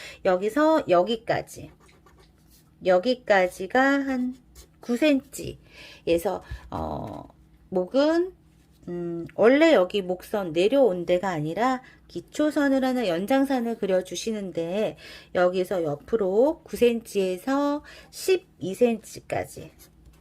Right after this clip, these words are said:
본인들의 취향에 따라 이렇게 점을 하나 찍어주시고 여기는 일 센치 나가줍니다. 이게 어깨예요. 어깨 끈이 여기 박혀질 거라고 보시면 돼요.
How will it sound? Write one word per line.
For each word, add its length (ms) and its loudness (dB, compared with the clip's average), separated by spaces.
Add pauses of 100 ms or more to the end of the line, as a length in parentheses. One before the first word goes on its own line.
(2000)
본인들의 600 2
취향에 540 2
따라 520 2
이렇게 500 -4
점을 340 -2
하나 240 -2
찍어주시고 1080 2 (680)
여기는 920 0 (880)
일 180 0
센치 880 -2
나가줍니다. 840 -4
이게 420 2
어깨예요. 1000 0 (340)
어깨 360 -2
끈이 280 0
여기 220 -2
박혀질 560 -6
거라고 340 -6
보시면 440 -10
돼요. 300 -10